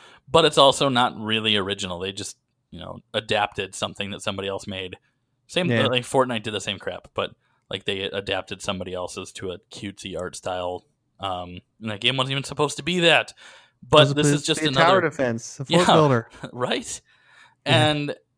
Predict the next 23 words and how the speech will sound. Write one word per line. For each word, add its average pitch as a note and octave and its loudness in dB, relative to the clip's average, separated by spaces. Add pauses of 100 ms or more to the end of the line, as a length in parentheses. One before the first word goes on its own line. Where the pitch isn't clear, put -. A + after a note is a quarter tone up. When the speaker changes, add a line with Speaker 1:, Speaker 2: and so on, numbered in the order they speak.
(100)
Speaker 1:
basically, C#3+ -2 (580)
they C3+ 4
showed D3 8
off C3+ 8
another B2 4
clone A2+ 0
game G2 -2 (200)
very A#2+ 2
shortly G#2+ -2
after, F#2+ -4
and G2+ -4
I G#2+ 0
was G#2 -4
just, - -8 (640)
I C3 8
was C3 6
so D#3 8
disappointed C3 0
with F#2 -4
what A2 4
I G#2+ 6
was G2+ 2
seeing C3+ 0